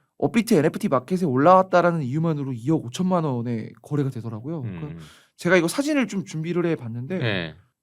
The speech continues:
Speaker 1: 이게 지금 이억 오천만 원짜리
Speaker 2: 음.
Speaker 1: 엔에프티 그림입니다. 그러니까
Speaker 2: 그렇군요.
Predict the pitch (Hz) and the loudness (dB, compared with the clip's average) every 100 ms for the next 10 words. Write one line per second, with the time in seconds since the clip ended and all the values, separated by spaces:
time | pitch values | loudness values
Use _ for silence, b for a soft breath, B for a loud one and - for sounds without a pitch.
0 | _ - 139 147 135 123 139 120 143 151 | _ -6 -4 -4 -4 0 2 0 -4 -2
1 | 139 - 127 98 87 139 139 139 - 120 | 0 -2 -2 -6 -6 -2 -2 -4 -12 -14
2 | - 123 110 120 120 117 123 120 b b | -10 -8 -8 -10 -12 -14 -12 -12 b b
3 | b 104 - 95 82 | b -20 -16 -14 -14